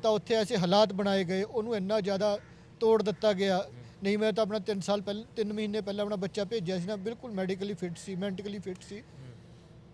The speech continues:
Speaker 1: ਏਦਾਂ
Speaker 2: ਤੁਹਾਡੇ ਪੁੱਤ ਨੂੰ ਟਾਰਚਰ ਕਰਦੇ ਰਹੇ ਜਾਣ ਜਾਣ ਕੇ,
Speaker 1: ਬਿਲਕੁਲ,
Speaker 2: ਉਹਨੂੰ
Speaker 1: ਬਿਲਕੁਲ,
Speaker 2: ਮਜਬੂਰ ਕਰ ਦਿੱਤਾ
Speaker 1: ਬਿਲਕੁਲ
Speaker 2: ਫਿਰ?
Speaker 1: ਕਰਤਾ। ਮੈਨੂੰ ਤਾਂ ਏਦਾਂ ਹੀ ਲੱਗਦਾ ਵੀ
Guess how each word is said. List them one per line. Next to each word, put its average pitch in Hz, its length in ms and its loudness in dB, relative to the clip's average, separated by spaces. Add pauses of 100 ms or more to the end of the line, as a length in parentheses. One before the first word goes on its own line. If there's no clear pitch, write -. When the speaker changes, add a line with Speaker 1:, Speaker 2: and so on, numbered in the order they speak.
(220)
Speaker 1:
ਏਦਾਂ 233 120 0
Speaker 2:
ਤੁਹਾਡੇ 196 200 -2
ਪੁੱਤ 165 240 -12
ਨੂੰ 180 100 -10
ਟਾਰਚਰ 151 440 -6
ਕਰਦੇ 185 300 -4
ਰਹੇ 190 100 -2
ਜਾਣ 143 280 -4
ਜਾਣ 151 220 -4
ਕੇ, 156 160 -10
Speaker 1:
ਬਿਲਕੁਲ, 147 160 -6
Speaker 2:
ਉਹਨੂੰ 165 180 -2
Speaker 1:
ਬਿਲਕੁਲ, 139 200 -2
Speaker 2:
ਮਜਬੂਰ 160 180 -2
ਕਰ 170 180 0
ਦਿੱਤਾ 180 400 -2
Speaker 1:
ਬਿਲਕੁਲ 165 220 -6
Speaker 2:
ਫਿਰ? 185 40 -6
Speaker 1:
ਕਰਤਾ। 185 320 -4
ਮੈਨੂੰ 214 240 -2
ਤਾਂ 208 100 2
ਏਦਾਂ 190 180 0
ਹੀ 196 40 -2
ਲੱਗਦਾ 175 280 0
ਵੀ 202 180 -2